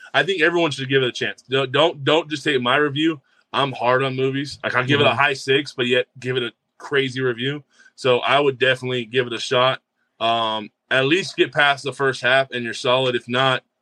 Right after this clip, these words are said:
Speaker 1: at least watch the first half.
Speaker 2: Okay. Perfect. All right. Well, we'll move on. I appreciate you for doing that. Thank you so much. We'll move on to our game called What's the Line, right? Did I get that right?
Speaker 1: It is. It is What's the Line? And then I have, um,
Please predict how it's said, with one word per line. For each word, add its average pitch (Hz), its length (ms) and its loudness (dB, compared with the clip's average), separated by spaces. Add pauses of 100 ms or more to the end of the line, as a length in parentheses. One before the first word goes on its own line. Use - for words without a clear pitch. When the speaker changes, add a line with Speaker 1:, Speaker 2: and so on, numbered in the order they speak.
(460)
Speaker 1:
at 127 160 2
least 135 260 -4
watch 120 260 0
the 117 100 -12
first 104 260 -6
half. 85 320 -10 (240)
Speaker 2:
Okay. 156 240 0 (460)
Perfect. 139 400 -2 (640)
All 151 80 6
right. 202 200 6
Well, 185 120 4
we'll 185 100 6
move 180 280 4
on. 180 220 4
I 185 60 0
appreciate 165 480 0
you 165 100 2
for - 120 -6
doing 160 220 2
that. 175 200 0
Thank 156 160 -2
you 156 60 -6
so 147 140 -2
much. 165 280 -2
We'll 143 160 0
move 151 160 4
on 151 200 4
to 156 140 -2
our 143 140 4
game 135 380 0
called 117 260 2
What's 139 160 0
the 135 120 2
Line, 131 300 2
right? 135 220 2 (640)
Did 110 80 -6
I 107 40 -2
get 117 120 -6
that 123 120 -4
right? 135 240 -2 (840)
Speaker 1:
It 143 120 4
is. 165 300 4
It 139 80 -4
is 135 120 -4
What's 170 320 0
the 196 80 2
Line? 180 420 4
And 151 120 -4
then 151 100 0
I 147 120 0
have, 147 400 0
um, 135 680 0